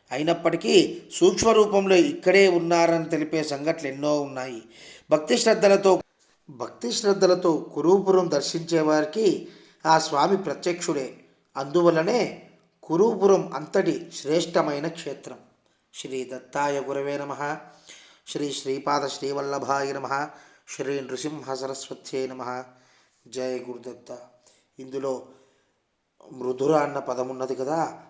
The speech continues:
అది వైదుర యొక్క రూపాంతర పదం. వైదుర అంటే విదర్భ అని, వైడూర్య నగరము అని కొందరు అంటారు. ఇది బీదర్ లేదంటే బీజాపూర్ అని ప్రఖ్యాత చరిత్రకారుడు కూడా చెప్పాడు.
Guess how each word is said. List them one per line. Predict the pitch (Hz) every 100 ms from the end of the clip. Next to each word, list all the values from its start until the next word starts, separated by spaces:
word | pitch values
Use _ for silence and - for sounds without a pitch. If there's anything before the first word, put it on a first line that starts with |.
| -
అది | 139 143 127
వైదుర | 120 139 156 165
యొక్క | 151 135 - 131 107 - _ _ _ _ _ -
రూపాంతర | 131 143 160 160 151 135
పదం. | 131 120 -
వైదుర | 123 139 139 147
అంటే | 143 - 143
విదర్భ | 123 127 143 135
అని, | 135 135 131 143 -
వైడూర్య | 123 135 143 165 156 147
నగరము | 135 131 135 131 135
అని | 131 139 147
కొందరు | 127 123 123
అంటారు. | 113 113 117 127 _ 135
ఇది | 131
బీదర్ | 123 127 135 151 139 - - _
లేదంటే | 135 131 131 151 131
బీజాపూర్ | 135 139 135 135 127
అని | 139 185 - - _ _ _ -
ప్రఖ్యాత | 131 - - 139 131 131 - - 131
చరిత్రకారుడు | 127 127 135 131 127 123 120
కూడా | 123 113 131 -
చెప్పాడు. | 92 - -